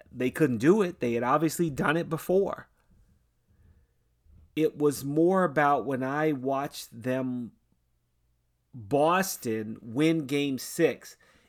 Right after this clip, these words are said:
It was such a backbreaker that I thought, "Ooh, I just thought Boston had the momentum."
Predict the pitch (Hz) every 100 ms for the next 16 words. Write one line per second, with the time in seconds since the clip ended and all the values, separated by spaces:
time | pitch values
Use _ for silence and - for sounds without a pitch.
0 | - 151 151 - 196 208 156 107 107 156
1 | 175 - 175 185 185 196 202 190 - _
2 | _ _ _ _ _ _ _ 123 147 147
3 | 147 170 151 151 165 196 247 139 104 -
4 | _ _ 120 135 180 202 220 170 160 180
5 | 190 190 185 190 185 185 185 196 214 175
6 | 120 -